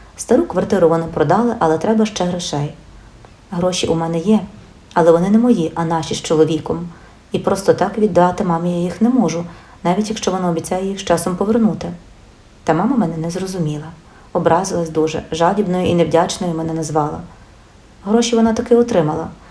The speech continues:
бо вирішила продати свою трикімнатну квартиру, яка весь час просто стояла пусткою. А мені мама сказала, що знати мене не хоче,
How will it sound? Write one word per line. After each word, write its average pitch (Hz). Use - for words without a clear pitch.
бо 175
вирішила 233
продати 202
свою 190
трикімнатну 175
квартиру, 214
яка 180
весь 165
час 220
просто 196
стояла 165
пусткою. 160
А 175
мені 165
мама 240
сказала, 214
що 180
знати 165
мене 208
не 202
хоче, 208